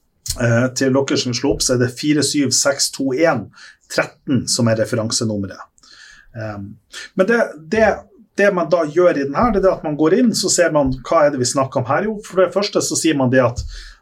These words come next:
at det å stikke en nål inn i skuldra på noen, det er et inngrep i retten til privatliv etter E M K artikkel åtte. Så at det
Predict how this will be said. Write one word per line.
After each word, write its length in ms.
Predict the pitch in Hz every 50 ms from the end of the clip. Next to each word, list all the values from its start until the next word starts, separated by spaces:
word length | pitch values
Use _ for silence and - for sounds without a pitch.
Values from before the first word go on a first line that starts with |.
| _ 143
at 160 | 135 123 - 117 139
det 380 | 131 120 143 151 156 147 131 -
å 220 | 131 127 123 120 110 -
stikke 540 | - - - - 151 151 - - - 123 120
en 100 | 120 123
nål 320 | 139 143 139 120 110 110 120 -
inn 240 | 139 127 127 120 117
i 80 | 113 110
skuldra 520 | - - - 131 127 127 123 123 117 107
på 80 | - 131
noen, 320 | 151 196 247 262 233 190 147 120
det 100 | 143 151
er 120 | 143 -
et 180 | - - - 123
inngrep 640 | 143 156 165 170 160 151 151 123 - - - - -
i 140 | 120 117 120
retten 240 | 127 131 - 127 117
til 140 | 120 123 120
privatliv 640 | - 127 120 135 143 143 - - - 131 117 - -
etter 320 | 120 113 - - 113 113
E 60 | 113 110
M 80 | 110
K 220 | 110 - 117 110 104
artikkel 340 | - 127 131 - 208 - -
åtte. 320 | - - _ - - - - - _ _ _ - - - - - -
Så 220 | _ - - 113 110
at 80 | - 123
det 200 | 127 165 175 165